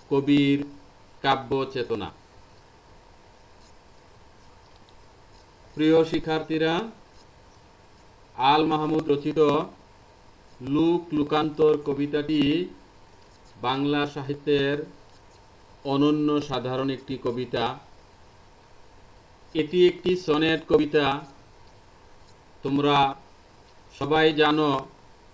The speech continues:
সনেট বাংলা সাহিত্যে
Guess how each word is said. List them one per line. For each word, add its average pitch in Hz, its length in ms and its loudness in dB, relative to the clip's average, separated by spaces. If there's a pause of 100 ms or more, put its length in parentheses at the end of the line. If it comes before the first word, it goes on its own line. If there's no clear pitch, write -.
(1040)
সনেট 147 500 2 (1200)
বাংলা 143 400 -2
সাহিত্যে 143 720 -2